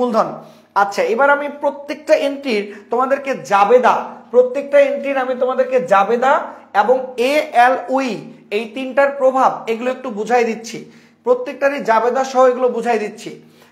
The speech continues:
পাঁচ তারিখে কি বলছে? ধারে পণ্য ক্রয় ষাট হাজার টাকা। ধারে পণ্য ক্রয় করলে জাবেদা কি? ধারে পণ্য ক্রয় জাবেদা কি? ক্রয় হিসাব ডেবিট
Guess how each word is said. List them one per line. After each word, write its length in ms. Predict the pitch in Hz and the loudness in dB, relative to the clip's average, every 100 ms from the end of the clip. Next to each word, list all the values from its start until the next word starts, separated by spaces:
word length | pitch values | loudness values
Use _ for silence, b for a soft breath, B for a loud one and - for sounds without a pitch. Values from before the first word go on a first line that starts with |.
| b | b
পাঁচ 160 | 233 233 233 | 0 2 4
তারিখে 260 | 285 285 277 | 2 2 -6
কি 60 | 247 | -2
বলছে? 240 | 269 262 277 262 - | -2 -2 -4 -4 -2
ধারে 260 | 202 226 277 233 | 0 2 0 -2
পণ্য 200 | 254 262 269 | -6 -4 -6
ক্রয় 240 | 262 208 220 214 - - | 0 2 2 -2 -14 -8
ষাট 220 | - 233 254 | 0 0 2
হাজার 180 | 262 247 240 | 2 2 0
টাকা। 180 | 214 214 B B - | -2 -4 B B -8
ধারে 240 | 190 208 262 262 | 0 4 4 2
পণ্য 180 | 269 277 277 | 0 0 0
ক্রয় 180 | 277 277 | -2 2
করলে 180 | 254 226 180 | 2 2 2
জাবেদা 320 | 202 220 247 262 | 2 4 2 2
কি? 100 | 254 269 - B B 180 | 0 -6 -8 B B 0
ধারে 220 | 202 247 262 | 2 4 2
পণ্য 200 | 262 262 269 | -2 -2 -2
ক্রয় 200 | 254 202 165 | 2 2 4
জাবেদা 280 | 208 240 254 240 | 2 2 -4 -6
কি? 100 | 254 269 B B B - | -8 -10 B B B -6
ক্রয় 280 | 254 277 285 247 | 0 0 0 -4
হিসাব 260 | 233 254 180 196 | -2 -2 -2 -4
ডেবিট 300 | 190 247 | -4 -6